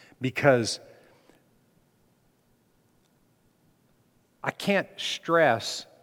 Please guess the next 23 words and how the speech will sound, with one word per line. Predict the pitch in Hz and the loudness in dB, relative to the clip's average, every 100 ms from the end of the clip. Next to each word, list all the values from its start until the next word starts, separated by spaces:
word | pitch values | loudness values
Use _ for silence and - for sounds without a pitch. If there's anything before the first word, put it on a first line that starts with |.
| _ | _
and | 113 | -12
influence | 113 147 156 - 120 107 | 0 2 2 0 -2 -2
enough | 107 107 123 92 - 120 | -4 -2 -2 -4 -8 -6
in, | 139 143 143 143 - - | -4 -4 -8 -20 -20 -10
to | 165 | -4
you | 156 92 87 85 - - - | -4 -4 -10 -12 -20 -20 0
that | 123 120 - - - | 0 0 -6 -20 -20
that | 101 139 156 - | 0 4 4 2
is | 160 185 101 82 92 - - - _ _ _ - | 0 0 0 -4 -12 -12 -14 -18 _ _ _ -8
your | 110 117 | -4 -4
success. | - 131 - 151 113 - | -4 -6 -2 0 0 0
There's | 147 131 113 | 0 0 0
no | 131 165 185 | 2 4 4
other | 143 143 107 | 4 2 0
way. | 101 120 - - - _ _ _ _ _ _ _ _ _ _ _ | 0 0 -2 -14 -20 _ _ _ _ _ _ _ _ _ _ _
There's | 123 113 | -4 -2
no | 123 139 180 220 175 | -4 6 10 10 8
other | 175 170 | 4 2
way | 160 147 143 113 | 2 2 2 0
to | - | -6
success | 117 - - - - 165 139 - | -8 -8 -8 -6 -2 0 0 -2
in | 113 | -2
life, | 117 123 110 | 2 2 0